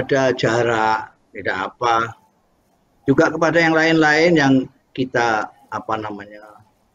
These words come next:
sehati dengan mereka. Mereka selalu ada di dalam hati kita, sehingga itu mengurangi atau bahkan menghilangkan kesunyian kita ketika kita dalam keadaan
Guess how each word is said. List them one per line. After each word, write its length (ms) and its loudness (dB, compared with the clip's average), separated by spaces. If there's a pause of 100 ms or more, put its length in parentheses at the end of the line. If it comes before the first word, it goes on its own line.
(140)
sehati 640 0
dengan 180 -6
mereka. 560 -2 (320)
Mereka 240 4
selalu 380 4
ada 340 2
di 140 -8
dalam 180 2
hati 240 -4
kita, 480 0 (400)
sehingga 380 4 (560)
itu 400 -2 (1080)
mengurangi 580 4
atau 160 0
bahkan 320 -2
menghilangkan 640 -2
kesunyian 540 -2
kita 420 -6 (520)
ketika 280 -2
kita 320 -4
dalam 320 -6
keadaan 560 -4